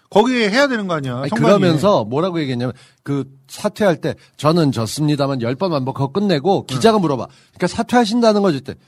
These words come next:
Speaker 2: "당연한 거 아닙니까? 어디서 그런 엉뚱한 질문하십니까?" 정치 문법을 깨고 여운을 남기면서 "사퇴하겠습니다." 그것도 오늘은 또 다른 얘기예요. "오세훈을 천 번 외치겠습니다."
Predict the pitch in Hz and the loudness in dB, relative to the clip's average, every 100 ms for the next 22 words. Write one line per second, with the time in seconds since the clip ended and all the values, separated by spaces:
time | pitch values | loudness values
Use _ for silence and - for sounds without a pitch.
0 | _ - 101 123 185 196 175 135 175 196 | _ -12 -4 -2 0 2 2 2 0 -2
1 | 185 170 170 - 120 135 202 247 214 196 | 0 -2 -2 -4 -4 -2 -2 -2 0 0
2 | 156 151 175 175 156 160 147 131 131 - | 0 0 -2 -4 -4 -6 -8 -10 -18 -20
3 | _ _ - 120 120 127 185 143 127 135 | _ _ -16 -12 -12 -10 -8 -8 -10 -10
4 | 127 - 175 156 180 120 95 123 160 190 | -12 -10 -10 -6 -6 -8 -6 -4 -2 -2
5 | 208 185 123 127 139 120 113 147 - - | 2 4 4 4 2 0 0 -2 -4 -6
6 | - 220 - 196 160 151 - 175 165 135 | 2 2 4 4 4 0 -2 -2 0 0
7 | 110 - _ _ - 156 196 214 156 190 | -2 -4 _ _ -2 0 2 2 2 2
8 | 214 208 220 220 226 208 143 104 143 143 | 0 -2 0 0 2 -2 -2 -4 -4 0
9 | 170 170 156 - 214 226 233 208 160 139 | -2 0 -4 -6 -6 -2 -2 -2 -6 -8
10 | 131 - 110 92 85 | -10 -10 -12 -10 -12